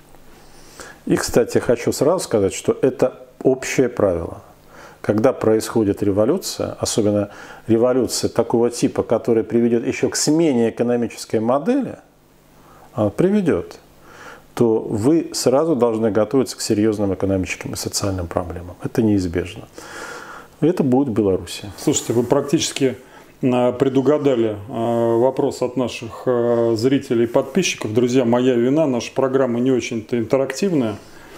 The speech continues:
Speaker 2: Да, но я вот просто, начиная с сегодняшнего выпуска, начну исправляться. Задам этот вопрос сразу после
Speaker 1: Мгм.
Speaker 2: вопроса о забастовках. Мне кажется, надо вот предыдущий вопрос договорить. Вот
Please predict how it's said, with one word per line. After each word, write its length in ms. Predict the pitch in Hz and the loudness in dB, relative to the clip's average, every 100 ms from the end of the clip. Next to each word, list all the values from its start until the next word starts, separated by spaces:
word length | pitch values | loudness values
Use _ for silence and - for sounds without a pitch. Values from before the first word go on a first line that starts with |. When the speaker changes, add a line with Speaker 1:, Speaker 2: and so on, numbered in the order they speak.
| - - | -20 -4
Speaker 2:
Да, 200 | 127 131 | 2 2
но 220 | 113 123 131 | 4 2 4
я 140 | 135 | 2
вот 180 | 127 131 | 2 0
просто, 320 | 139 131 - | 0 0 0
начиная 440 | 123 120 135 127 113 | -2 0 0 0 -2
с 60 | |
сегодняшнего 640 | - 139 127 113 - 120 | 0 0 2 0 -2 0
выпуска, 400 | 123 123 117 - | 0 0 -4 -2
начну 360 | 120 117 107 117 | 0 0 0 0
исправляться. 600 | 110 - 143 175 190 175 | 0 2 2 4 2 2
Задам 360 | 117 135 139 123 | 2 4 2 0
этот 160 | 113 120 | 0 2
вопрос 400 | 131 175 180 - | 2 2 0 2
сразу 320 | 147 127 127 | 0 0 -2
после 320 | 139 127 - | -2 0 0
Speaker 1:
Мгм. 300 | 127 107 107 - - 120 | 0 -2 -6 -8 -4 0
Speaker 2:
вопроса 460 | 131 156 143 139 | 2 2 2 0
о 20 | |
забастовках. 640 | 120 123 151 156 143 - - 123 | 0 0 0 0 -2 -2 -4 -2
Мне 100 | 117 | 0
кажется, 300 | 127 - 131 | 0 -2 -2
надо 200 | 123 117 | 0 -2
вот 120 | 107 | 0
предыдущий 500 | 127 127 135 120 107 | 2 2 2 0 0
вопрос 300 | 117 123 113 | 0 2 0
договорить. 560 | 104 110 131 165 202 - | 2 2 4 4 0 0
Вот 200 | 131 | 0